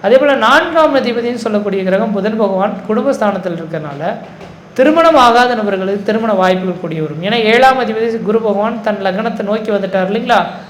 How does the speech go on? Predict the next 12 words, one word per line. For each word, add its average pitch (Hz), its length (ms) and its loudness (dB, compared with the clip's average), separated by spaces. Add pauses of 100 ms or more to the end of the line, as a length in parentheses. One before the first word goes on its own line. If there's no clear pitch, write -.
(300)
இதுக்கு 220 220 2
முன்னாடி 240 260 2
எங்கேயோ 214 380 2
தேடி 226 280 2
தேடி 226 220 0
உட்காந்துருப்பீங்க, 214 680 0
ஒரு 196 160 0
பெண்ணும் 196 280 -2
அமைஞ்சிருக்காது, 185 800 -2
பையனும் 190 300 -2
அமைஞ்சிருக்க 180 480 -4
மாட்டாங்க. 160 420 -6